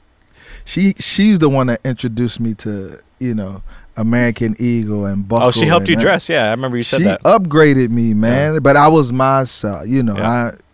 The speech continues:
Speaker 1: you know.
Speaker 2: But
Speaker 1: Be-
Speaker 2: because that's a big moment, is, like, when, it's
Speaker 1: Yeah.
Speaker 2: hard to hear that. When, when you, when you try a dating thing,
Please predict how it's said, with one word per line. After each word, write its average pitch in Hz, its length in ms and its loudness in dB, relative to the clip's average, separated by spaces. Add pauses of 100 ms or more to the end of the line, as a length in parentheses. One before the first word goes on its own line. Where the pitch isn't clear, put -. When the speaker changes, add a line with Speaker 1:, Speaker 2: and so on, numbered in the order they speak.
(120)
Speaker 1:
you 120 180 -4
know. 95 320 -14 (680)
Speaker 2:
But 151 120 0
Speaker 1:
Be- 254 120 6
Speaker 2:
because 160 200 2
that's 147 220 0
a 180 40 -2
big 127 280 -2
moment, 117 360 -4
is, 101 160 -4
like, 107 240 0
when, 113 340 -2 (220)
it's 151 160 0
Speaker 1:
Yeah. 107 60 -4
Speaker 2:
hard 214 180 2
to 143 60 0
hear 110 220 -2
that. 92 200 -6
When, 120 320 0 (500)
when 107 200 -2
you, 107 180 -2
when 110 160 -2
you 107 100 -2
try 139 320 2
a 139 60 2
dating 123 380 2
thing, 113 480 -4